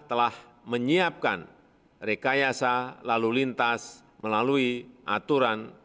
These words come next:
ganjil genap, pemberlakuan satu arah one way,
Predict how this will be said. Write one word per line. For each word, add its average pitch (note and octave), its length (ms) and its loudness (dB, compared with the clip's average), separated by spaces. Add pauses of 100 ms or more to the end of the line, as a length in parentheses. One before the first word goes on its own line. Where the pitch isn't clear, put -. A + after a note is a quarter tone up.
(120)
ganjil C3 400 2
genap, F2 320 -4 (1300)
pemberlakuan D3+ 1200 0
satu C3+ 320 0
arah A#2 320 2 (400)
one A2 320 2
way, D#2 160 -4